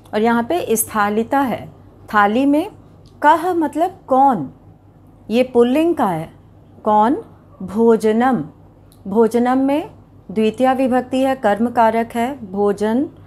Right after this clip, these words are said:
न, न मतलब नहीं, अखादत, अखादत मतलब खाया।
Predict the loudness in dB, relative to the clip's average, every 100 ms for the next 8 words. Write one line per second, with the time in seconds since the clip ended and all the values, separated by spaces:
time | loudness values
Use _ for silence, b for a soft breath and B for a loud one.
0 | B B B -2 2 4 4 2 -2 -6
1 | -2 0 0 -2 -4 -4 -2 -4 -2 -2
2 | -2 -6 -18 b b -20 -20 0 2 2
3 | 0 -2 0 0 2 0 -2 -8 -20 -20
4 | -20 -20 -20 0 2 2 0 -4 -2 -4
5 | -4 -8 -6 -4 -6 -10 -20 -20 -4 0
6 | 0 -4